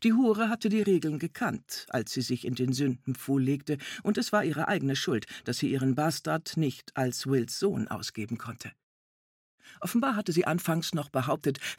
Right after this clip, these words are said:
Thaddeus sei aus einer Vergewaltigung hervorgegangen. Aber kaum einer glaubte ihr, da sie nichts davon hatte verlauten lassen, bevor das dunkle Baby,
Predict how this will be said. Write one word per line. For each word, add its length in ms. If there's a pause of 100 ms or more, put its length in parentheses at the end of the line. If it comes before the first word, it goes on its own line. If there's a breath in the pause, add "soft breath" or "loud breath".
Thaddeus 520
sei 220
aus 160
einer 240
Vergewaltigung 840
hervorgegangen. 760 (580)
Aber 140
kaum 280
einer 180
glaubte 380
ihr, 220 (280 loud breath)
da 100
sie 120
nichts 240
davon 300
hatte 200
verlauten 500
lassen, 440
bevor 440
das 280
dunkle 420
Baby, 560